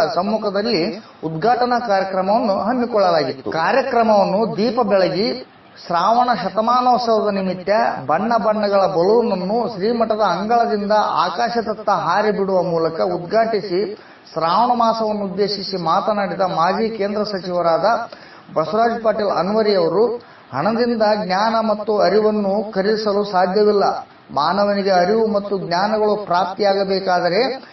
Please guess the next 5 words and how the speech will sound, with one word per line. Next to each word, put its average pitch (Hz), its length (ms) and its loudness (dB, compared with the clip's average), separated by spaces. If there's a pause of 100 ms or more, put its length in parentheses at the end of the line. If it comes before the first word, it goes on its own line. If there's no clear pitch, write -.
(140)
ಇಂಥ 180 200 -8
ಮಠಮಾನ್ಯಗಳಲ್ಲಿ 208 1080 2
ಹಮ್ಮಿಕೊಳ್ಳುತ್ತಿರುವ 202 840 0 (600)
ಪುರಾಣ, 208 360 2 (240)
ಪ್ರವಚನ, 196 480 0